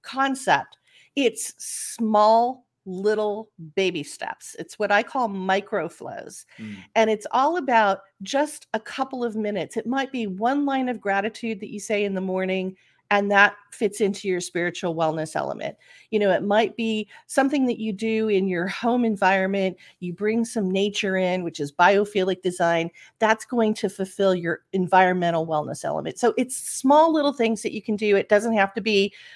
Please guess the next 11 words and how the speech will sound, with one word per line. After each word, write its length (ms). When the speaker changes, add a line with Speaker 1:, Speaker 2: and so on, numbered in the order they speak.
Speaker 1:
a 60
big, 300
huge 380
program 600
or 100
routine 500
that 140
you 100
have 240
to 80
start. 520